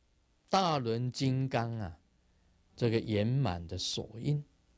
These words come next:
可以化解掉一切的障碍，变成清净。也就是说，你所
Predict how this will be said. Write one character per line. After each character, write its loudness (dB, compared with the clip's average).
可 2
以 2
化 0
解 -8
掉 0
一 0
切 0
的 -2
障 -2
碍， -6
变 4
成 -6
清 -2
净。 -6
也 2
就 2
是 -2
说， 0
你 4
所 0